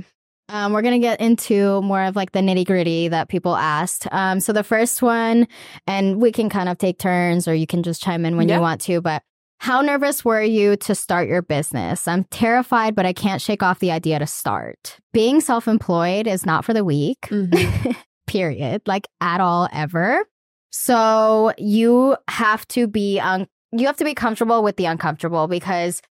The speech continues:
Speaker 1: lots of things will happen when you start your business that you don't expect.
Speaker 2: Mm-hmm.
Speaker 1: And so I think being nervous is totally normal.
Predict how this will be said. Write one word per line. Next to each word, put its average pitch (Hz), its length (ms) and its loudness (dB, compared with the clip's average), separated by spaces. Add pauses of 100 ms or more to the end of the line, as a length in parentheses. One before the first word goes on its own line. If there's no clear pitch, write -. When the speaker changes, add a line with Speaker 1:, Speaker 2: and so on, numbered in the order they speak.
(280)
Speaker 1:
lots 208 300 0
of 269 140 -2
things 226 420 0
will 202 140 2
happen 202 580 0
when 190 160 2
you 175 120 2
start 170 300 -2
your 202 140 0
business 247 600 2
that 185 160 -2
you 190 140 0
don't 170 320 0
expect. 113 720 -8
Speaker 2:
Mm-hmm. 175 360 -4 (240)
Speaker 1:
And 208 220 -2
so 233 120 0
I 214 100 0
think 240 280 0 (180)
being 196 320 0
nervous 185 560 -2
is 180 260 -4
totally 175 460 -2
normal. 147 640 -6